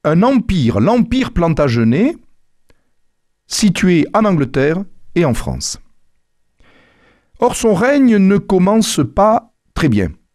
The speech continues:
En effet, Jean Santerre évoque une grande défiance vis-à-vis de ses vassaux, en particulier ceux de l'ouest de la France, qui se sont détournés de lui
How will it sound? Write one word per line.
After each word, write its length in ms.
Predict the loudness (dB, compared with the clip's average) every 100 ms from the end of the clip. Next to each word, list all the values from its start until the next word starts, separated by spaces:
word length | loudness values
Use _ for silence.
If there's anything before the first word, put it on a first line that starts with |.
| _ _ _ _ _ -20 -20 -6
En 120 | -2 0
effet, 480 | 0 0 0 -2 -6 _ _ _ -4
Jean 300 | -2 0 0
Santerre 720 | 0 -2 0 0 0 0 -4 -8 _ _ _ _ _ _ _ -4
évoque 440 | 0 2 0 0
une 240 | 0 0 0
grande 320 | 0 0 0
défiance 640 | 0 -2 -2 -2 -2 -2
vis-à-vis 480 | -4 -2 0 0 0
de 100 | 0
ses 180 | 0 0
vassaux, 460 | 0 -2 -2 -2 -2 -8 _ _ _ _ -20 _ -4
en 80 | -2
particulier 580 | -2 -2 -2 0 0 0
ceux 240 | 0 0
de 140 | 0 2
l'ouest 340 | 2 0 0
de 60 | 0
la 100 | -2
France, 600 | -2 0 0 -2 -6 -12 _ _ -20 -20 _ -2
qui 100 | 0
se 140 | 0
sont 160 | 2 2
détournés 500 | 2 0 2 2 2
de 120 | 2
lui 580 | 4 4 4 2 -2